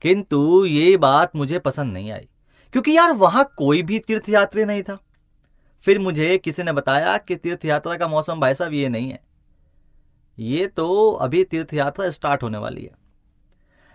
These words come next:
तीर्थयात्रा के समय यहाँ पे इतनी भीड़ हो जाती है ना कि लोगों को अपने घर से तंबू लाने पड़ते हैं। खैर, हो सकता है मैं तीर्थयात्रा के समय से काफी पहले पहुंच चुका हूं,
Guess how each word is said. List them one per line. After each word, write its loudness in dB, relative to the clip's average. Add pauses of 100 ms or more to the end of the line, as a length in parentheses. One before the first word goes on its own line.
(120)
तीर्थयात्रा 4
के 2
समय 0
यहाँ 0
पे 0
इतनी -2
भीड़ 4
हो 4
जाती 2
है -2
ना -4 (180)
कि -2
लोगों 0
को 4
अपने -2
घर 0
से -4
तंबू 0
लाने 0
पड़ते -12
हैं। -18 (880)
खैर, 4 (680)
हो 4
सकता 0
है 0
मैं -2
तीर्थयात्रा 0
के -4
समय -6
से -8
काफी -4
पहले -2
पहुंच -10
चुका -20
हूं, -20